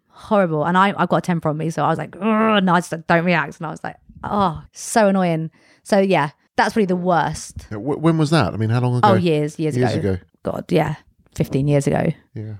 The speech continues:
Speaker 1: Probably more.
Speaker 2: Very depressing.
Speaker 1: It is. Just
Speaker 2: From, from,
Speaker 1: ignorant
Speaker 2: from every
Speaker 1: people.
Speaker 2: aspect. I
Speaker 1: Yeah.
Speaker 2: mean, yeah, it's just miserable that you're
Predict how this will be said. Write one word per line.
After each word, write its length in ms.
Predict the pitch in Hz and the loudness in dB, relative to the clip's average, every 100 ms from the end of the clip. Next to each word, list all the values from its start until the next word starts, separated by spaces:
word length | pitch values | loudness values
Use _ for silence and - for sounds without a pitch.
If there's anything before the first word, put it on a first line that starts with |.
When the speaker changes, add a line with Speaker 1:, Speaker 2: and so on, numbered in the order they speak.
| - | -2
Speaker 1:
Probably 180 | 185 170 | 2 4
more. 260 | 151 147 - _ _ | 4 0 -2 _ _
Speaker 2:
Very 180 | - 139 | 0 0
depressing. 560 | 110 - 104 - 82 82 - - - 403 | 0 -2 -2 -2 -8 -10 -14 -20 -6 2
Speaker 1:
It 320 | 427 415 214 | 4 4 2
is. 320 | 175 160 - 165 | 0 -4 -12 -16
Just 200 | - 330 - - | -8 -8 -10 -20
Speaker 2:
From, 200 | - 123 107 | -6 -2 0
from, 20 | 127 | 2
Speaker 1:
ignorant 140 | 131 - | 4 4
Speaker 2:
from 160 | 123 | 4
every 240 | 127 107 104 | 4 4 2
Speaker 1:
people. 120 | 80 | 2
Speaker 2:
aspect. 420 | 80 - 80 - | -2 -4 -4 -2
I 40 | 349 | 2
Speaker 1:
Yeah. 420 | 330 311 294 262 | 4 4 2 0
Speaker 2:
mean, 100 | 214 | -2
yeah, 240 | 208 202 98 - | -2 -4 -8 -14
it's 180 | 107 - | -10 -8
just 300 | - - - 95 110 | -8 -10 -14 -18 -10
miserable 540 | 110 104 95 87 90 | -6 -4 -4 -4 -6
that 140 | 90 | -6
you're 240 | 101 95 | -6 -8